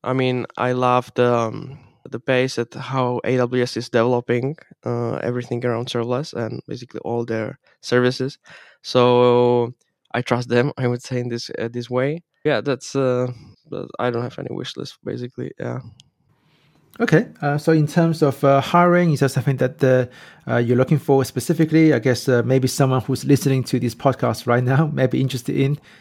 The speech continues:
Speaker 2: Is there somewhere that they can go to see your job specs and the, what roles you have?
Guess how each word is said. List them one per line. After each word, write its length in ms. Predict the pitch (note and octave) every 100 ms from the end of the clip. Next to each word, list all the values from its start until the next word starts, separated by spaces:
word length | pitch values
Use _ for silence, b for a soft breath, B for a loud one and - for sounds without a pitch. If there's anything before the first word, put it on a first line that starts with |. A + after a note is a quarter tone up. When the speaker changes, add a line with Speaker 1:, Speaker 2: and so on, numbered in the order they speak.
| b
Speaker 2:
Is 140 | A2+ G#2+
there 100 | C3
somewhere 340 | D3 C#3 C#3
that 200 | C3+ C3
they 60 | C3
can 160 | B2+
go 240 | A#2 C3 C3+
to 260 | - C3
see 500 | A#2+ - C3+ C3 C3 B2+
your 160 | A#2+ A#2+
job 260 | A#2+ C#3
specs 440 | A#2 - C3+ C3+ -
and 180 | A#2 A2+
the, 100 | A#2
what 220 | A#2 A2+
roles 260 | B2 A#2+
you 60 | A2+
have? 300 | C3 E3+ -